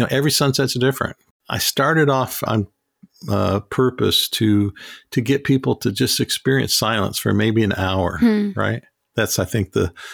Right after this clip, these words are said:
Speaker 1: the action point is to go off for, for an hour. Yeah. So I used to, I teach a class called, uh, Theology and Ethic of the Land. And I used to be afraid that when I would send my students out into the, 'cause we would go to a remote site and,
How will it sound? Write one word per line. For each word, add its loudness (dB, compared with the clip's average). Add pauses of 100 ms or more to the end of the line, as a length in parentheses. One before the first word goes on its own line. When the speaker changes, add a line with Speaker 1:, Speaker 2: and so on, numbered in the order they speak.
(140)
Speaker 1:
the 2
action 0
point -2
is -2
to -2
go 2
off -2
for, -6
for 0
an 2
hour. 0
Yeah. 0 (540)
So 0
I 2
used 2
to, 2
I -2
teach 0
a 0
class 0
called, 0
uh, 2
Theology 2
and 4
Ethic 0
of 0
the 0
Land. 0 (1160)
And 0
I -2
used 2
to 2
be 2
afraid 0
that 0
when 2
I 2
would 2
send 2
my 2
students 2
out -2
into 2
the, -2
'cause -6
we 4
would 0
go 4
to 0
a 4
remote 2
site 0
and, -2